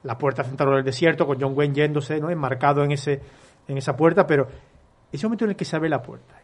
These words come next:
y se ve esa, esa hermana Ruth, que ya no es hermana, eh, vestida de rojo,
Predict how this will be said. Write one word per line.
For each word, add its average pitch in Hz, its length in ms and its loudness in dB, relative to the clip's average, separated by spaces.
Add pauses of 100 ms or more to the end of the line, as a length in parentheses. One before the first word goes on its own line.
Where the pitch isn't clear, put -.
y 135 60 -12
se 147 120 -4
ve 147 260 -2 (460)
esa, 165 400 0
esa 156 200 -2
hermana 160 300 2
Ruth, 139 200 0 (480)
que 127 100 -6
ya 139 120 0
no 151 140 0
es 135 120 0
hermana, 135 400 0 (840)
eh, 143 260 2
vestida 156 380 4
de 202 120 6
rojo, 139 440 -2